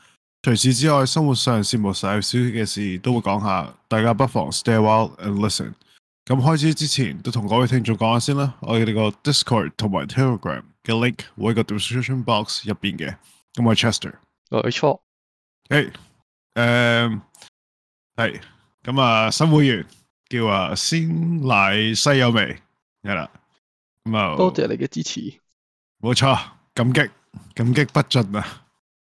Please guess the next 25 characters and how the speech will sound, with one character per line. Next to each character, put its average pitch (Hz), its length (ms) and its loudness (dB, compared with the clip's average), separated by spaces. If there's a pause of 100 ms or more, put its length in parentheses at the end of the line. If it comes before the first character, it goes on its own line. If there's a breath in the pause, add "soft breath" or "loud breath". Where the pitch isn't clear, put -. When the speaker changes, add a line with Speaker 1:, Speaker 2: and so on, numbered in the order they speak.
(160)
Speaker 1:
但 135 240 4
係， 127 180 -2 (720)
即 175 100 2
係， 131 260 4 (340)
I 139 120 2
guess, 180 280 4
like， 120 160 0 (640)
講 131 280 2
一 156 120 0
個 131 100 0
少 123 200 0
少 113 120 -4
嘅 107 100 -4
插 104 200 -4
曲。 131 220 -2 (720)
Speaker 2:
嗯。 117 100 -12
Speaker 1:
嗰 190 160 4
陣 208 60 0
時 156 80 2
候， 98 760 -4 (880 soft breath)
呢 190 100 2
個 160 120 4
新 160 120 6
member 156 460 4
join 135 360 4